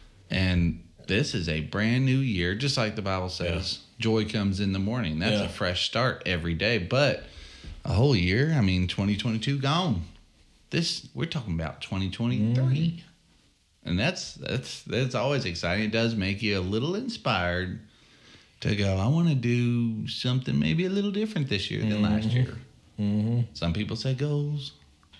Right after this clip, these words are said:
Speaker 1: Some people, some people just go, "I just wanna be a little better." And that's where,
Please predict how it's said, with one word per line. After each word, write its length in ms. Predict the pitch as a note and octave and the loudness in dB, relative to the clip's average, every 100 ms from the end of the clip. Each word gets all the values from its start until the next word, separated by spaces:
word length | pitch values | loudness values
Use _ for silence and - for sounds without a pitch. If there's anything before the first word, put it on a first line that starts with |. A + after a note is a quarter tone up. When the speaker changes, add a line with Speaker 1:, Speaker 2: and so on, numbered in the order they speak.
| - - - | -20 -20 -12
Speaker 1:
Some 260 | - A#2 | 0 0
people, 560 | A2 A#2 A2+ A2 A2+ A2 - - - | 2 0 0 0 -2 -4 -14 -20 -20
some 220 | - A2+ A2 | -6 -2 0
people 240 | A2+ A2 | 0 0
just 280 | G#2+ G#2 - | -2 -4 -2
go, 220 | A2 G#2+ | -2 0
"I 120 | G2 | 0
just 400 | F#2+ B2 B2+ - | -2 -2 -2 -2
wanna 220 | G#2+ G#2 | -2 -2
be 180 | G2 E2 | 0 -2
a 60 | D#2+ | 0
little 260 | D#2+ D#2+ D2+ | -2 -2 -4
better." 400 | D2 - - - - _ _ _ _ _ _ _ _ _ - - - _ _ _ _ _ _ _ - | -6 -6 -8 -12 -20 _ _ _ _ _ _ _ _ _ -20 -20 -20 _ _ _ _ _ _ _ -6
And 120 | D#2+ | -2
that's 200 | E2 - | -2 -2
where, 260 | D2 C#2 | -4 -4